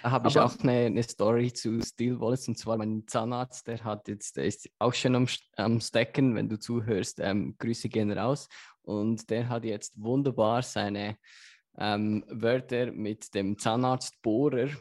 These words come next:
Speaker 1: auf, ähm, Platten eingefräst. Und dabei sind irgendwie
Speaker 2: <laughs>
Speaker 1: drei Bohrer oder so <laughs> abgebrochen. Also jetzt wisst ihr, warum die Zahnarztrechnung immer so teuer ist, wenn da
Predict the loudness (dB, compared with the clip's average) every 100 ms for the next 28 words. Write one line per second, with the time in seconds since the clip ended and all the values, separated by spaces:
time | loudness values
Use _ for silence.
0 | _ _ -10 -4 -2 -2 -6 -8 -4 -2
1 | -4 -4 -4 -4 -4 -2 -2 -4 -6 -2
2 | -2 -4 -6 -4 -4 -4 -8 -6 -4 0
3 | 4 6 6 4 2 0 -2 -2 4 8
4 | 8 8 8 8 8 8 6 4 2 4
5 | 4 2 -4 -14 -14 -12 -10 -10 -12 _
6 | 0 0 2 2 2 4 0 2 2 2
7 | 2 0 0 -2 -4 _ _ _ -18 -16
8 | -16 -2 2 2 2 2 2 2 0 0
9 | 0 2 0 -2 -4 -4 -4 -4 -4 -6
10 | -10 -8 -4 -2 -2 -2 -4 -6 -4 -2
11 | -2